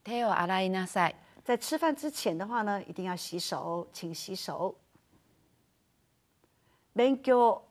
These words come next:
Speaker 2: 前お風呂に入ります，会变成
Speaker 1: 勉強の前にお風呂に入りなさい。
Speaker 2: 好，这个勉強它是一个动作的名词，所以名词加の加前に，在读书之前呢，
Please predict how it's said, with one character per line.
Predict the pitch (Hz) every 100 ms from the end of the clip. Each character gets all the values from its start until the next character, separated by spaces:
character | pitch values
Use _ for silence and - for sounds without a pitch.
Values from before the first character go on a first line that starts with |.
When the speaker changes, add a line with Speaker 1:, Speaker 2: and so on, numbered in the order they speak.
| - _ _ -
Speaker 2:
前 | 247 254 196 - - _
お | 220
風 | 208 349
呂 | 294
に | 208 151 _ _
入 | 190 185
り | 208
ま | 196 190
す， | - 156 - _
会 | 190
变 | 180 165
成 | 175 151 208 233 _ _ _ _ _ _ _ _ _ _ _ _ _ _
Speaker 1:
勉 | 220 254 254
強 | 254 247
の | 240 247
前 | 240 240 220 160
に | 151 151 -
お | 175
風 | 190 277
呂 | 247
に | 180 143
入 | 151 170 180
り | 180
な | 180 175
さ | - 165
い。 | 156 - - - _
Speaker 2:
好， | 208 208
这 | 254
个 | 240
勉 | 208 226
強 | 226 220
它 | 196 214
是 | -
一 |
个 | 190
动 | 247 220
作 | 240
的 | 185
名 | 175 202
词， | - 156 190 - - -
所 | 196
以 | 160
名 | 208 254
词 | - -
加 | 175 202 202
の | 202 196
加 | 196 196
前 | 226 262 214
に， | 180 170 - - -
在 | 202
读 | 202
书 | 220 311
之 | 311 349
前 | - 208 185
呢， | 202 196